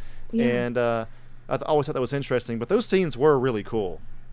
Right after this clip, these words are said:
Speaker 2: So
Speaker 1: They were, and I would
Speaker 2: yeah.
Speaker 1: say it was a great experience working with those actors
Speaker 2: Yeah.
Speaker 1: because that was, that I, they brought that, of all the things that I'll, you know, they, they didn't credit me, and that, you know,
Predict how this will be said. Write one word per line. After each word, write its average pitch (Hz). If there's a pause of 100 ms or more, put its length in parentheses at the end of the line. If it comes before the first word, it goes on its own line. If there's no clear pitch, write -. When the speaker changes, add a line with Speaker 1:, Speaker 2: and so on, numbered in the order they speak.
(240)
Speaker 2:
So -
Speaker 1:
They 453
were, 440
and 294
I 330
would 370
Speaker 2:
yeah. -
Speaker 1:
say 349 (200)
it 254
was 285
a 349
great 202
experience 180
working 185
with 170 (100)
those 165
actors 233 (260)
Speaker 2:
Yeah. 113
Speaker 1:
because 190
that 208
was, 170
that 226
I, 180
they 170
brought 180
that, 175 (120)
of 190
all 269
the 440
things 302
that 202
I'll, 190
you 285
know, 180
they, 190
they 240
didn't 311
credit 254
me, 226
and 214
that, 196
you 370
know, 311